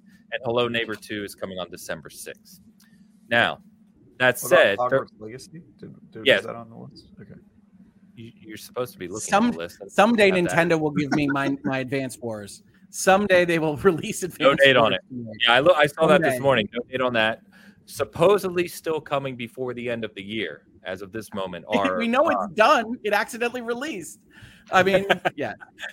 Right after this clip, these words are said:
Speaker 1: So supposedly coming before the end of the year is Hogwarts Legacy, um,
Speaker 2: Okay, that's
Speaker 1: Atomic
Speaker 2: on the
Speaker 1: Heart.
Speaker 2: supposed to list.
Speaker 1: Yeah.
Speaker 2: Gotcha.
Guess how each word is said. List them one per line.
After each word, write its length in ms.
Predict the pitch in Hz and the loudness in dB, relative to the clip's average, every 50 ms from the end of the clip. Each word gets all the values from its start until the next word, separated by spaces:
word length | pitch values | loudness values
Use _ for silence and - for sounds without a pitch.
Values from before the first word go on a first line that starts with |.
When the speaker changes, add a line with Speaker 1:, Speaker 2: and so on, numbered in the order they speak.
| - _ _ _ - - - _ _ _ _ | -16 _ _ _ -20 -20 -20 _ _ _ _
Speaker 1:
So 240 | - - 151 139 127 | 2 6 6 6 6
supposedly 500 | - - 143 - 175 185 170 160 175 160 | 4 -2 4 6 6 6 8 6 2 2
coming 340 | - 170 147 143 139 135 131 | 2 2 4 4 2 2 2
before 240 | 131 120 - 135 | -2 -2 -2 0
the 100 | 127 127 | 0 0
end 100 | 127 123 | -2 -2
of 60 | 117 107 | -2 -4
the 80 | 113 | -2
year 240 | 113 110 104 101 98 | 0 0 0 0 0
is 200 | 95 95 90 - | -2 -4 -8 -6
Hogwarts 400 | - - 131 135 135 139 135 - | -2 0 0 0 0 -2 -2 0
Legacy, 460 | 123 110 95 104 - - 135 139 - _ _ _ _ - | -2 -2 -2 -4 -8 -10 -10 -10 -12 _ _ _ _ -4
um, 420 | 110 113 113 107 107 104 104 101 101 - | 0 2 4 4 4 4 2 0 -2 -8
Speaker 2:
Okay, 60 | 117 - | -8 -6
that's 200 | 113 92 - - | -4 -4 -4 -2
Speaker 1:
Atomic 300 | - 123 120 127 135 135 | 0 0 2 2 0 -2
Speaker 2:
on 80 | 117 104 | -4 -4
the 60 | 101 | -2
Speaker 1:
Heart. 240 | 123 147 170 175 135 | 2 2 2 2 0
Speaker 2:
supposed 240 | 127 123 - - | -4 -6 -6 -8
to 80 | - 107 | -10 -10
list. 420 | 92 92 95 - - - - _ _ _ _ _ _ _ _ _ - | -12 -12 -12 -14 -16 -20 -20 _ _ _ _ _ _ _ _ _ -2
Speaker 1:
Yeah. 160 | 110 98 87 | 0 0 0
Speaker 2:
Gotcha. 280 | - - - 110 - | 0 -4 -10 -14 -14